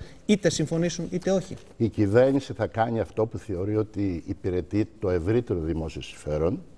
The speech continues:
Speaker 2: ανεξαρτήτως πολιτικού κόστους.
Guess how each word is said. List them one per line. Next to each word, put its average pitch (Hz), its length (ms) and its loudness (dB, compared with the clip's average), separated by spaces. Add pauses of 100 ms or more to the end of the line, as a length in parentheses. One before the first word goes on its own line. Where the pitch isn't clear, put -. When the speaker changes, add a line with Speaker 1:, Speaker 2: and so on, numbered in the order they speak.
(420)
Speaker 2:
ανεξαρτήτως 98 920 -2
πολιτικού 107 460 -4
κόστους. - 520 -4